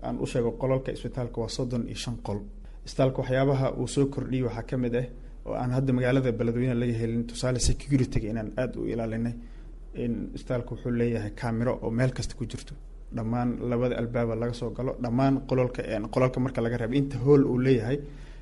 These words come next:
een, kaamiro ayaa ku jirto oo qofkii si aan u ilaalino, een, ammaanka, een, meesha. Isbitaalka waxyaabaha uu soo kordho waxaa ka mid ah, een, qayb umuliso sameeyay isbitaalka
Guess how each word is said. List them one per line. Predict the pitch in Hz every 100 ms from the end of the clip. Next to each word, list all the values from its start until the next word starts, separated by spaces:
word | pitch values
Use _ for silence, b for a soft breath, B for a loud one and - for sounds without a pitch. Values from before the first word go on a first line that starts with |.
| B
een, | 135 117 117
kaamiro | - 131 123
ayaa | 120 120
ku | 117 131
jirto | 127 - 135
oo | - 113 113 101 - - -
qofkii | - 131 - 123 - -
si | - 135
aan | 123
u | 127
ilaalino, | 123 113 110 113 113
een, | 123 113 110 -
ammaanka, | 123 127 117 113
een, | - - - - -
meesha. | 120 127 131 139 - B B B B B -
Isbitaalka | - 139 143
waxyaabaha | 135 143
uu |
soo | 143 147
kordho | - 127
waxaa | 120 123
ka | 131
mid | 123 113
ah, | 110 - -
een, | 113 107 107 - - - - - -
qayb | - 131 135
umuliso | 123 120 117 113
sameeyay | 104 95
isbitaalka | - 117 117 135